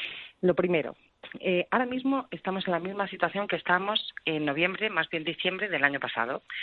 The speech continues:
Es decir, con Madrid Central aplicándose, pero sin la posibilidad de multar. Únicamente lo que reciben los conductores son avisos. ¿Y por qué esto es así? Eh, una de las últimas cosas que tuvo que hacer el gobierno de Manuela Carmena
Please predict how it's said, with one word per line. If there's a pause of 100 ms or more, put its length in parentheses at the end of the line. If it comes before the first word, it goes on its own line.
(320)
Es
decir,
con
Madrid
Central
aplicándose, (100)
pero
sin
la
posibilidad
de
multar.
Únicamente
lo
que
reciben
los
conductores
son
avisos. (840)
¿Y
por
qué
esto
es
así? (340)
Eh,
una
de
las
últimas
cosas
que
tuvo
que
hacer
el
gobierno
de
Manuela
Carmena